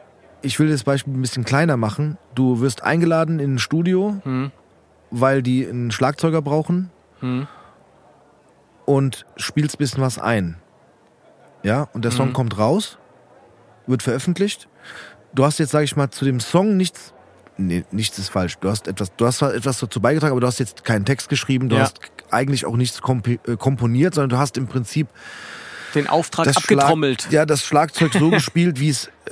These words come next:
Speaker 1: von dem, der den Song geschrieben hat, gewünscht war.
Speaker 2: Ja.
Speaker 1: Ja, und dann würde aber, äh, der Song zum Beispiel von der Band oder, oder von dem Künstler, Künstlerin, für den du gespielt hast, äh, äh,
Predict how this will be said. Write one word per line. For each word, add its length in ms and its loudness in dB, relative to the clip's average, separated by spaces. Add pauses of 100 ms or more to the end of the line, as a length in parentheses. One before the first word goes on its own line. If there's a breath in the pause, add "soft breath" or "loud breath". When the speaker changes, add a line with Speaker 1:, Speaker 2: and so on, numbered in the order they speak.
(280)
Speaker 1:
von 300 0
dem, 220 4
der 80 2
den 120 0
Song 280 2
geschrieben 440 0
hat, 280 -2
gewünscht 580 0
war. 300 0
Speaker 2:
Ja. 260 0
Speaker 1:
Ja, 220 2
und 240 -4
dann 300 0
würde 280 2
aber, 720 2
äh, 140 -14
der 100 2
Song 240 0
zum 160 -2
Beispiel 340 0
von 380 -4 (160)
der 80 2
Band 440 0
oder, 300 -2
oder 200 -4
von 140 -4
dem 100 -6
Künstler, 480 -2
Künstlerin, 420 -2
für 140 -6
den 440 -2
du 120 -2
gespielt 400 0
hast, 340 -2
äh, 360 0
äh, 100 -8